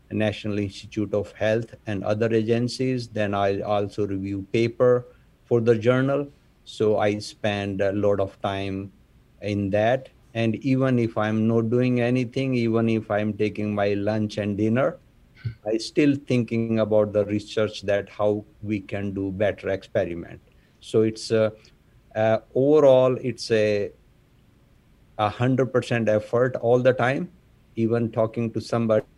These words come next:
you're talking about research. So you live, uh, as a veterinarian, you live how you improve the life, uh, of animal and human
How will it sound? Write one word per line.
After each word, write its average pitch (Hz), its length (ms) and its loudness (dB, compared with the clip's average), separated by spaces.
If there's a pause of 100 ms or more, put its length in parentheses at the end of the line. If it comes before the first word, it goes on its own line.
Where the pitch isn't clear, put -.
(240)
you're 110 120 2
talking 104 420 -2
about 98 260 -2
research. 90 560 -8
So 135 100 4
you 127 240 4
live, 147 480 4 (640)
uh, 110 360 2 (200)
as 113 320 2
a 117 60 2
veterinarian, 113 840 0
you 110 260 0
live 110 600 2
how 113 180 2
you 113 200 2
improve 104 640 -2 (280)
the 107 100 0
life, 107 500 0
uh, 98 140 -2 (300)
of - 180 0 (100)
animal 131 540 0 (280)
and 107 200 -2
human 123 580 -2